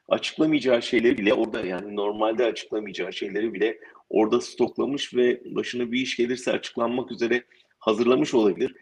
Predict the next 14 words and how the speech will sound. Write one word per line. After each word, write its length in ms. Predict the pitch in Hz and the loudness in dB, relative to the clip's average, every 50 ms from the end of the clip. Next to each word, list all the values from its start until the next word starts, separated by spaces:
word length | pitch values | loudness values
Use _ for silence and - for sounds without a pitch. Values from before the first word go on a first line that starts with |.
| - - _ _ _ - | -20 -20 _ _ _ -2
Bu 200 | 185 - 185 180 | 0 0 2 4
tabii 260 | - 151 127 - 123 | 4 4 4 2 -2
iktidarı 480 | 120 - - - - 107 107 98 92 98 | -4 -6 -10 -8 -2 0 2 2 2 0
ürkütüyor. 480 | 98 95 90 - - - - 131 151 | -2 -4 -8 -12 -16 -10 -4 -2 0
O 80 | 151 147 | 0 0
yüzden 420 | 135 120 151 151 151 151 147 - _ _ _ _ _ _ _ _ _ _ _ _ _ _ _ _ _ _ _ _ - - _ | 0 0 0 0 0 -2 -4 -10 _ _ _ _ _ _ _ _ _ _ _ _ _ _ _ _ _ _ _ _ -20 -10 _
onunla 240 | 104 113 123 147 - | -2 -2 0 0 0
uzlaşmak 580 | 131 117 95 127 123 127 - 156 165 160 - | -2 2 4 4 4 4 4 0 0 0 0
dışında, 480 | - 135 - - 127 127 - - - - - 101 | -4 -6 -4 -4 0 2 2 2 2 0 -2 0
e, 40 | |
yapabilecekleri 840 | 104 110 113 117 110 - - - 127 - 135 131 - 131 135 139 131 | 0 2 2 2 0 -2 -2 -4 -4 -4 -4 -4 -4 -4 -4 -4 -4
bir 40 | 127 | -6
şey 200 | - - 147 - | -6 -6 -8 0
kalmıyor. 540 | - 147 139 139 131 104 90 82 82 82 | 2 4 4 4 2 0 -6 -8 -10 -10